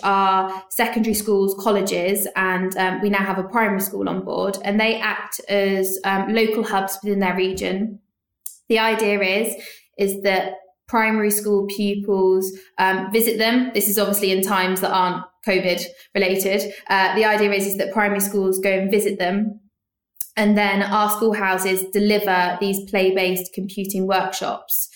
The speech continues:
Um, and a big part of that is actually delivering part of the computing curriculum unplugged, which means without technology, um, and using things like household objects, playing cards,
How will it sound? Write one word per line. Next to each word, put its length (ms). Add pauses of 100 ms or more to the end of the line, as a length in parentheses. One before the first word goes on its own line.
(300)
Um, 240
and 160
a 100
big 260
part 340
of 60
that 220
is 80
actually 460
delivering 640
part 220
of 60
the 120
computing 520
curriculum 560
unplugged, 600
which 160
means 240
without 260
technology, 760 (500)
um, 280
and 200
using 460
things 340
like 180
household 520
objects, 600
playing 300
cards, 420